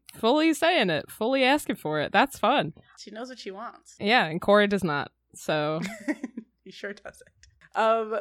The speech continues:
Speaker 2: so the next scene, we are in the school cafeteria. Eric runs up to the three main teachers, excited because he got an acceptance letter to college.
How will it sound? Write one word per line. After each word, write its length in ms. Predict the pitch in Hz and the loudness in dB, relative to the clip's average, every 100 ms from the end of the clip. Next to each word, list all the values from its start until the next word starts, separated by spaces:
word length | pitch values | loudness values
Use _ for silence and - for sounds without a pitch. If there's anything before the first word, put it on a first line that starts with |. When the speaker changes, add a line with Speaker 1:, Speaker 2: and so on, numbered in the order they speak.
| 220 | -4
Speaker 2:
so 120 | 302 | 0
the 80 | 285 | 2
next 200 | 339 - | 0 -4
scene, 200 | 220 214 | -6 -4
we 120 | 214 | 0
are 60 | 214 | 0
in 180 | 208 | -2
the 80 | 214 | -6
school 240 | 214 311 339 | -6 -4 0
cafeteria. 560 | 262 247 254 233 226 - | 0 0 -2 0 0 0
Eric 300 | 208 269 311 | 2 2 0
runs 200 | 226 208 | -4 -4
up 140 | 214 - | -6 -6
to 300 | 208 202 202 | -8 -6 -6
the 120 | 202 | -6
three 320 | 196 - 180 208 | -12 -12 -8 -6
main 220 | 220 247 | -6 -6
teachers, 320 | 190 175 214 | -6 -6 -8
excited 520 | - - 170 175 262 | -8 -4 -4 -2 -4
because 220 | 208 202 | -4 -12
he 60 | 180 | -8
got 160 | 185 180 | -6 -6
an 80 | |
acceptance 500 | 175 - 170 - 208 | -8 -8 -8 -8 -10
letter 180 | 214 214 | -8 -6
to 60 | 311 | -8
college. 600 | - 180 165 170 285 | -6 -6 -4 -4 -6